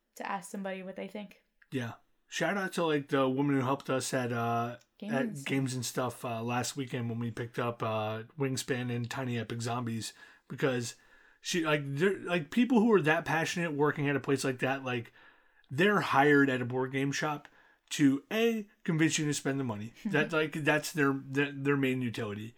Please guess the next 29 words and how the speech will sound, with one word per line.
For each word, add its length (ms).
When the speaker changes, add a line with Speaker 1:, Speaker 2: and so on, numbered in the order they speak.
Speaker 2:
But 200
B, 360
like, 260
they, 460
if 380
they're 160
talking 340
highly 420
about 320
something, 320
it's 160
because 300
they 220
really 340
enjoyed 320
it. 160
They're 140
not 200
gonna 140
push 260
you 140
in 60
a 40
direction 640
because 280
Speaker 1:
Just 140
Speaker 2:
if, 40
Speaker 1:
because. 460
Speaker 2:
well, 180